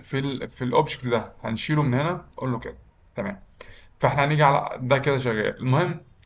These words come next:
اول ما ده يبقى قبل، يعني ده وهو بيموت هيعمل أوب-، هيعمل فانكشن تانية، ايه هي؟ هيسبون اوبجكت ده، هيخت-،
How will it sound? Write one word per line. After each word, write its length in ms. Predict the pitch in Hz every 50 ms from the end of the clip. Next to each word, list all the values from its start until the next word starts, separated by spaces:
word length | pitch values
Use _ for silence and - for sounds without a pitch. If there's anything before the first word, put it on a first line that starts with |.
| _ _ _ _ _ _ _ _ _ _ _ _ _ _ _ _ _ _ _ -
اول 380 | 151 185 190 190 185 180 175 170
ما 100 | 160 156
ده 240 | 151 165 165 151 127
يبقى 600 | 123 123 127 139 143 135 - - - - 127 -
قبل، 240 | - 107 110 - - - -
يعني 260 | 139 117 117 131 131
ده 280 | 127 151 170 180 -
وهو 340 | - 143 147 135 165 180 185
بيموت 380 | 156 151 151 160 190 214 - 160
هيعمل 280 | 156 165 175 175 165
أوب-، 220 | - 143 185 185 190
هيعمل 640 | 165 180 - 165 170 180 175 175 175 170 160 - - - _ _ _ _ -
فانكشن 440 | 170 165 175 165 - 170 156 147
تانية، 260 | 147 147 131 120 113 -
ايه 160 | - 151 156
هي؟ 220 | 151 156 156 160
هيسبون 580 | 143 127 123 123 123 - - - 170 175 170 156
اوبجكت 480 | - - 170 185 160 147 - - -
ده، 300 | 139 143 175 220 220 - - - - - - - - _ -
هيخت-، 300 | 123 117 - - - -